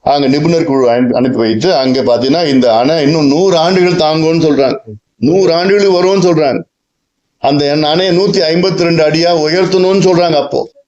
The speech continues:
நூத்தி முப்பத்தாறுல இருந்து நூத்தி ஐம்பத்தி ரெண்டு உ-, உயர்த்தணும்னு சொல்றாங்க. அதனால அப்படி சொல்லியும் வந்து கொஞ்சம் நூத்தி நாற்பத்தி ரெண்டு தான் உயர்த்தி இருக்கிறாங்க, இன்னும் உயர்த்தல. அதுல இந்த, இந்த, இந்த பேபி அணையில ஒரு பதினஞ்சு மரம் இருக்கு, அந்த மரத்தை வெட்ட விட மாட்றாங்க.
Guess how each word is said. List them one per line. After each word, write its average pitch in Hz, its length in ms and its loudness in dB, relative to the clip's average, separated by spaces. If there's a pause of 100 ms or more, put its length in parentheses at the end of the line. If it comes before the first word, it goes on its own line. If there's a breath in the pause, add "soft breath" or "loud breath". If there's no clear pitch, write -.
(920)
நூத்தி 160 300 -2
முப்பத்தாறுல 151 520 0
இருந்து 160 160 -2
நூத்தி 165 300 0
ஐம்பத்தி 160 440 0
ரெண்டு 147 260 0
உ-, 139 200 0
உயர்த்தணும்னு 156 540 0
சொல்றாங்க. 139 360 0 (580)
அதனால 185 560 2
அப்படி 143 300 -2
சொல்லியும் 180 380 0
வந்து 196 200 2
கொஞ்சம் 170 240 0
நூத்தி 170 220 0
நாற்பத்தி 151 300 -2
ரெண்டு 143 120 0
தான் 165 120 0
உயர்த்தி 156 280 0
இருக்கிறாங்க, 117 460 -2 (280)
இன்னும் 151 280 0
உயர்த்தல. 151 400 0 (420)
அதுல 160 340 2
இந்த, 156 260 0 (360)
இந்த, 139 160 0 (320)
இந்த 135 200 2
பேபி 147 300 0
அணையில 139 320 0
ஒரு 131 140 0
பதினஞ்சு 131 320 0
மரம் 147 340 0
இருக்கு, - 300 -4
அந்த 117 200 -2
மரத்தை 123 340 0
வெட்ட 156 200 2
விட 147 140 0
மாட்றாங்க. 123 400 0